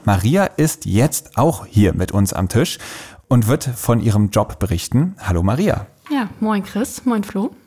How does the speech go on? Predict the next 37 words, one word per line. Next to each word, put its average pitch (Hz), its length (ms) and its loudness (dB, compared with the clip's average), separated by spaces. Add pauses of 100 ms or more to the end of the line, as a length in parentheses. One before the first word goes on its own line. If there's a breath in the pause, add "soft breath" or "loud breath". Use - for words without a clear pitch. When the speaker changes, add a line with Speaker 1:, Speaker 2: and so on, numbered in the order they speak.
(200)
Speaker 1:
Schön, 170 300 2
dass 208 160 0
du 117 60 0
dabei 90 320 2
bist. - 500 -2
Und 131 380 4
vielleicht - 340 0
kannst 165 220 0
du 143 60 0
mal 127 320 2
vorweg 120 560 0
ganz 113 260 0
kurz - 300 -4
erklären, 123 680 0 (320 loud breath)
was 135 300 0
genau 123 480 4
ist - 160 -4
die - 100 -4
Aufgabe 110 540 0
einer 104 240 0 (100)
Illustratorin? - 800 -4 (1080 loud breath)
Speaker 2:
Da 233 100 -2
ich 220 120 -2
selbstständig 214 720 -2
bin, 254 400 0 (180)
ist 233 200 -4
das 240 260 -4
so, 254 240 -2
wie 254 60 -4
ich - 160 -4
das 247 160 -4
möchte. 196 400 0 (320)
Das - 140 0
ist - 120 4
ganz 240 160 2
Speaker 1:
<laughs> - 20 -10
Speaker 2:
praktisch. - 480 -4